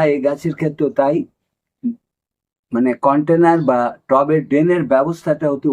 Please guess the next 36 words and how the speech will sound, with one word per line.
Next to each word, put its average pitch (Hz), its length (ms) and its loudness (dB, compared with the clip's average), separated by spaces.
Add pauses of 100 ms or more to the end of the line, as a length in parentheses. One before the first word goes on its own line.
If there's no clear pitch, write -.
উত্তম 160 380 -4
রাখা 139 280 0
দরকার। 101 420 -6 (1160)
মানে 123 220 2
জল 131 280 4 (140)
কোনো 156 280 4
মতেই 151 440 2 (640)
টবেতে 147 480 2
বা 151 120 2 (140)
কন্টেনারের 147 640 2
ভেতরে 143 420 0 (220)
আবদ্ধ 143 440 -2
হয়ে 139 240 0 (100)
যা-, 120 260 2 (160)
না 113 120 2
থাকে, 135 320 -4 (720)
তাহলে 160 320 4 (120)
শেকড় 143 440 0
পচে 131 300 0
গিয়ে 156 220 2 (300)
অন্যান্য 143 360 4 (100)
গাছও 131 260 0
যেমন 143 320 2
মারা 123 280 2
যায়, 160 200 0
গাছের, 117 360 -4 (120)
গাঁদা 123 240 -2
গাছের 143 300 -4
ক্ষেত্রেও 143 360 -6
ব্যতিক্রম - 440 -4
নয়, 165 160 -2
গাঁদা 117 240 -4
গাছের 117 300 -8
ক্ষেত্রেও 156 360 -4
গাঁদা 113 320 -4
গাছ 147 180 -2